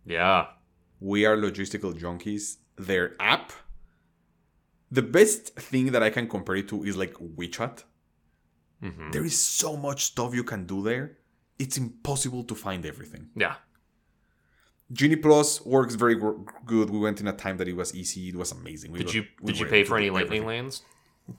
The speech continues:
Speaker 2: Yeah, we paid for Rise and Seven Mines Dwarf Train.
Speaker 1: How much?
Speaker 2: And I, I think they were eleven each.
Speaker 1: Okay.
Speaker 2: They were, by the way, they were prices increased for Genie Plus and individual Lightning lanes today.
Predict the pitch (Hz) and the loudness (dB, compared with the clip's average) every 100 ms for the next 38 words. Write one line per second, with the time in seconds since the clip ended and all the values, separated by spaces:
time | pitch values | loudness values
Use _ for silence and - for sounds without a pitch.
0 | _ _ _ - 110 92 101 104 104 104 | _ _ _ -2 2 2 2 2 0 0
1 | 98 87 82 85 80 - - 95 82 87 | -2 -2 -2 -4 -6 -6 -6 -10 -8 -8
2 | 82 80 80 80 82 85 - 110 127 - | -8 -10 -12 -12 -12 -14 -8 -8 -8 -14
3 | _ 101 98 92 - - - 104 95 101 | _ 2 2 0 -4 -12 -6 -2 0 0
4 | 101 87 - _ _ _ _ _ 107 107 | -2 -4 -14 _ _ _ _ _ -4 -4
5 | 110 143 139 120 107 107 90 85 90 90 | -2 -4 -4 0 2 2 0 -2 -4 -6
6 | 80 87 - - - - - - _ _ | -10 -10 -10 -12 -14 -2 -2 -2 _ _
7 | _ _ _ _ _ _ - _ _ 104 | _ _ _ _ _ _ -20 _ _ 0
8 | 101 101 101 98 - 90 87 87 90 87 | 2 4 2 0 -2 -2 -2 -2 -2 -2
9 | 87 87 85 - 85 85 82 80 80 87 | -2 -4 -4 -2 -4 -4 -12 -12 -10 -8
10 | - - 87 82 80 85 82 - - 80 | -10 -12 -12 -12 -10 -10 -10 -12 -12 -12
11 | 78 80 78 78 76 78 80 80 82 - | -10 -10 -12 -12 -12 -14 -12 -12 -12 -14
12 | - 85 71 64 127 | -14 -12 -10 -10 -12